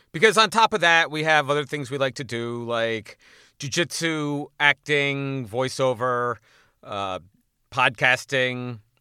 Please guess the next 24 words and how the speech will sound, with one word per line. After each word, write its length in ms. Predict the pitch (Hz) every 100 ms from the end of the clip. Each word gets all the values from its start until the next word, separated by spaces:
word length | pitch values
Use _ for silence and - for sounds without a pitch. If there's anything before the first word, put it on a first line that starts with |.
| _ _
Nancy's 280 | 123 113 113
got 240 | 127 117
two 140 | - 127
podcasts. 840 | - 110 104 113 110 - - - - _ _ _ _ _ _ -
So 360 | - 180 160 - _ -
we 140 | 170
kind 160 | 226 339
of 60 |
have 140 | 240 214
a 40 |
lot 180 | 185 165
going 240 | 160 151
on, 260 | 123 120 120
and 140 | 139
things 220 | 226 240
are 80 | 208
always 260 | 185 240 -
crazy. 720 | - 202 196 170 196 190 165 _ _ _ _ _ _ _
And 640 | 165 165 165 165 165 156 143 _ _ - -
during 280 | 240 302
the 60 | 269
week, 540 | 185 196 190 - - _ _ _ _ _ _ _
I 80 | 165
say, 320 | 156 185 170